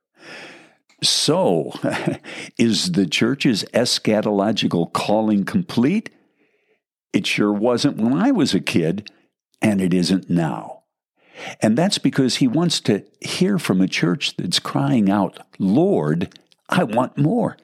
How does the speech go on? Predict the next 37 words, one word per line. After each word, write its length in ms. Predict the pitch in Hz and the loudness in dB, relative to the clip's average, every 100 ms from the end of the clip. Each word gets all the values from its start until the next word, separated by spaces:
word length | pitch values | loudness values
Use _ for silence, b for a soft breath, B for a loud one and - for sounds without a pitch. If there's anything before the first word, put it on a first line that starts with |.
| _ | _
There's 200 | 143 139 | 0 0
more 260 | 175 277 269 | 0 2 0
to 160 | - 127 | 0 0
this 260 | 117 123 - B - | 2 0 -4 B -10
time 460 | - 123 185 226 | -2 0 2 2
frame 420 | 165 - 98 113 135 | 0 0 2 2 2
that 220 | 120 - | -2 0
meets 360 | 120 165 156 | 0 0 -2
my 380 | - 156 156 160 | -2 0 2 0
eyes." 680 | - 143 190 180 104 76 - - B B B B B _ - 120 | 0 0 2 2 2 0 -2 -6 B B B B B _ -12 -4
God's 320 | 139 185 139 | 0 0 2
going 280 | 143 143 101 | 2 2 0
to 80 | |
bring 280 | 82 98 120 | 0 0 2
his 180 | 82 73 | 2 -2
church 400 | - - 80 - | -2 -2 -2 -2
to 160 | - 80 | 0 0
a 40 | |
level 400 | 73 92 95 76 | 2 0 0 -2
of 220 | 73 64 | -2 -2
wisdom 400 | 98 98 - 117 | 0 0 -2 -2
and 120 | 95 78 | 0 0
understanding 880 | 76 - - - 104 101 104 104 92 | 0 -2 -2 0 0 2 2 2 0
that 140 | 80 | 0
will 140 | 90 | 0
be, 260 | 78 90 82 B B B B B | 0 0 0 B B B B B
that 240 | - 120 123 | -2 -2 2
will 220 | 120 113 | 0 0
discombobulate 1400 | - 131 226 - - 131 82 90 101 127 95 80 78 65 _ | -4 0 0 0 0 0 0 0 2 2 2 2 0 -2 _
the 140 | 82 | -6
principalities 1080 | - 165 175 - - 110 120 139 143 131 - | -2 -2 0 -2 -2 -2 0 0 2 2 2
and 100 | 101 | 0
the 60 | |
powers 520 | 87 - 92 92 90 80 | 0 -2 0 2 2 0
of 100 | 65 | 0
the 240 | 87 73 | 0 0
air, 260 | 58 53 | -4 -8